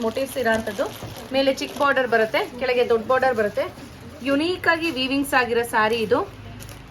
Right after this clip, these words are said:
ಸೆಮಿ ಕಾಂಜೀವರಂ ಸಿಲ್ಕ್ಸ್, ಎರಡ್ ಸಾವಿರದ ಎಂಟುನೂರ ಅರವತ್ತು ರೂಪಾಯಿ. ಈ ತರ ಕಾಣಿಸುತ್ತೆ ನಿಮ್ಗೆ. So, ಮೇಲೆ ಚಿಕ್ಕ ಬಾರ್ಡರ್,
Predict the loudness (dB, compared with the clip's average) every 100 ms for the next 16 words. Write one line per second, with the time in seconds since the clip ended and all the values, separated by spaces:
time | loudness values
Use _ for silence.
0 | -16 -8 -6 -4 2 4 4 2 0 0
1 | -2 -4 -4 -6 -10 -14 -16 -16 -16 -16
2 | -4 -2 0 0 -2 0 0 0 0 -4
3 | -6 -4 -2 0 2 2 0 -2 -4 -2
4 | -2 -2 -10 -18 -16 -16 -16 -18 -18 -18
5 | -10 -8 -8 -12 -18 -18 -18 -18 -18 -18
6 | -20 -20 -16 -12 -12 -14 -20 -14 -12 -8
7 | -4 -4 -4 -6 -6 -8 -6 -6 -4 -4
8 | -4 -6 -16 -18 -18 -18 -20 -20 -20 -20
9 | -20 -20 -20 -20 -20 -20 -20 -20 -20 -20
10 | -20 -20 -20 -18 -18 -18 -20 -20 -18 -6
11 | -4 -2 -4 -8 -8 -4 -2 -2